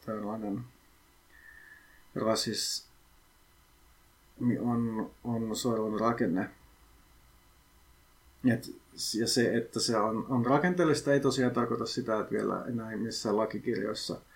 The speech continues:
olisi kirjattu valkoisten yli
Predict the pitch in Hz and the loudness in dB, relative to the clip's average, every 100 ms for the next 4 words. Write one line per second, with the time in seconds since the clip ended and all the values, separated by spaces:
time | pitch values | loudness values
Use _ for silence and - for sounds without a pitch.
0 | - - - - - - - - - - | -20 -20 -20 -20 -20 -20 -20 -20 -2 2
1 | 113 113 110 - 147 147 139 135 127 117 | 4 4 2 2 6 10 10 8 6 6
2 | 117 127 - 113 117 117 113 - | 4 4 0 0 2 2 2 0